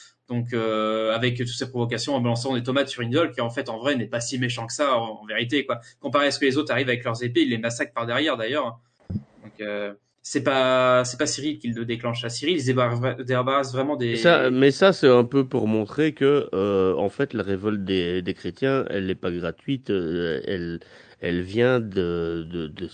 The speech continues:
Speaker 2: d'années et de dizaines d'années, voire de siècles de, de soumission et de, et de,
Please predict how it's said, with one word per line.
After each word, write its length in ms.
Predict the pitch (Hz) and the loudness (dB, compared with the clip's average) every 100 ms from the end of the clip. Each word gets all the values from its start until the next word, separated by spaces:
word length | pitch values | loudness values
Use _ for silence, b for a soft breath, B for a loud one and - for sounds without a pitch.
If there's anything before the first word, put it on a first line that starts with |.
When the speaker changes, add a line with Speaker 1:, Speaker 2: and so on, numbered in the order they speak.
| - - - | -14 -20 -14
Speaker 2:
d'années 840 | 90 85 101 101 104 113 135 123 | -12 -10 -2 0 2 2 4 4
et 20 | |
de 120 | 98 90 | 2 -4
dizaines 600 | 95 113 104 110 113 107 | -6 -8 -2 0 0 0
d'années, 560 | 98 101 113 135 131 | -2 0 0 0 0
voire 240 | 98 98 92 _ _ | -2 -6 -10 _ _
de 60 | - | -6
siècles 480 | 120 120 117 98 82 | -2 -2 -2 -6 -4
de, 280 | 80 78 - b b _ | -6 -6 -8 b b _
de 100 | 92 | -10
soumission 720 | - 92 90 - 117 123 127 | -8 -6 -6 -4 -4 0 0
et 80 | 101 | 0
de, 180 | 92 78 | -2 -2
et 160 | 90 | -2
de, 140 | 87 | -2